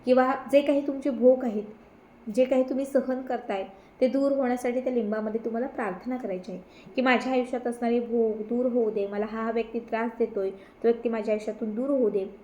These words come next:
असं म्हणायचं आहे. असं तीन वेळा फुंक मारायचे आहे आणि त्याच्यानंतर हे लिंबू जे आहे, हे लिंबू तुम्हाला तुमच्या स्वतःवरून पुन्हा एकदा उलटं तीन वेळा फिरवायचं आहे. तीन वेळा हे लिंबू उलटं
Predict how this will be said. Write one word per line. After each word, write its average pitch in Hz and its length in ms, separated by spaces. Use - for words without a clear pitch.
असं 254 200
म्हणायचं 247 340
आहे. 220 180
असं 240 180
तीन 254 260
वेळा 240 160
फुंक 254 240
मारायचे 226 420
आहे 196 160
आणि 233 160
त्याच्यानंतर 233 580
हे 226 220
लिंबू 220 340
जे 269 140
आहे, 214 220
हे 240 120
लिंबू 214 280
तुम्हाला 226 460
तुमच्या 233 280
स्वतःवरून 233 580
पुन्हा 233 380
एकदा 247 200
उलटं 233 320
तीन 254 300
वेळा 208 160
फिरवायचं 180 380
आहे. 180 160
तीन 269 180
वेळा 269 160
हे 277 200
लिंबू 254 340
उलटं 254 360